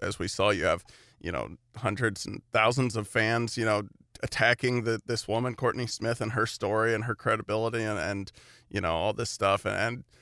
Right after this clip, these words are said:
like, it just basically, it just shows, like, i-, if, like you said, if you win football games, you're above the rules, and anyone who you harm in the process almost, I mean, like, it's just, like, they,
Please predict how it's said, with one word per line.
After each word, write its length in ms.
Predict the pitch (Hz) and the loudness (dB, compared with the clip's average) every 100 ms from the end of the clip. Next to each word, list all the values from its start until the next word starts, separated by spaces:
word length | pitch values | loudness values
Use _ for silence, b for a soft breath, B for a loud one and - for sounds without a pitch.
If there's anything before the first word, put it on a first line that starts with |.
| _ - | _ -2
like, 300 | 120 - - | -2 -2 -8
it 240 | 135 131 117 | -4 -4 -2
just 280 | 135 127 - | -2 -2 2
basically, 480 | 143 147 131 123 | 0 0 0 0
it 340 | 117 107 92 131 | 2 0 -4 -2
just 200 | 120 - | -2 2
shows, 300 | 113 117 - | 2 2 0
like, 200 | 82 - | -4 -2
i-, 40 | 107 | -4
if, 280 | - 101 - _ - | -4 -6 -10 _ -8
like 200 | 104 104 | -6 -4
you 60 | 104 | -2
said, 160 | 107 | -2
if 80 | 104 | 0
you 100 | 131 | 2
win 180 | 131 127 | 2 2
football 360 | 139 143 127 | 0 2 2
games, 500 | 104 92 104 110 - - | 0 -2 -2 -4 -6 -10
you're 280 | - 107 104 - | -2 0 0 -2
above 300 | 107 101 110 | -2 0 0
the 100 | 101 | 0
rules, 300 | 110 127 120 | 0 2 0
and 120 | 98 | -2
anyone 480 | 104 113 113 107 107 | -2 0 2 2 0
who 200 | 120 113 | 0 0
you 200 | 104 107 | -2 -4
harm 340 | 104 117 147 185 | 0 4 4 2
in 100 | 110 | -4
the 80 | |
process 500 | - 123 143 113 107 | -2 2 2 2 -2
almost, 380 | 98 110 110 - | 0 0 -2 -2
I 100 | 92 | -2
mean, 140 | 110 101 | -2 -2
like, 240 | 98 104 | -4 -4
it's 180 | 98 - | -10 -10
just, 300 | 110 - - b b - | -12 -12 -18 b b -10
like, 160 | 104 | -6
they, 140 | - | -2